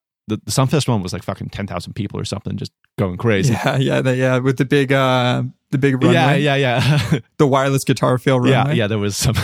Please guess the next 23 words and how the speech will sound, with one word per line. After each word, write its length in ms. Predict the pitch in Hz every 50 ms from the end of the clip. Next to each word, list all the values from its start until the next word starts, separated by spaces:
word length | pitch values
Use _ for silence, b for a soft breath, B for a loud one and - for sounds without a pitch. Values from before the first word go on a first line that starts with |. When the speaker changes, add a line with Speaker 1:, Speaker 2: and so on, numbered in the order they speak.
| - 139 -
Speaker 1:
<laughs> 220 | - 190 180 123
some 280 | - - 120 - 135 127
good 200 | - - 139 123
moments 260 | 123 123 120 120 113 -
and 80 | 104
bad 220 | - 104 101 95 95
moments, 260 | 98 98 98 98 -
but, 200 | - 107 92 B B B B B
like, 200 | - 131 127 107
the, 120 | 117 160 160
just 200 | 160 175 165 -
the 60 | -
craziest 380 | - 190 180 151 135 127 -
summer 380 | - 131 120 110 107 104 101 98
I 140 | 67 104 113
could 120 | - 120 107
have 60 | 98
ever 180 | 107 104 104 101
imagined 360 | 98 98 95 95 - 98 95
happened 260 | 107 101 - - 95
in 60 | 92
my 120 | 92 90 90
life. 340 | 92 92 85 - 104 -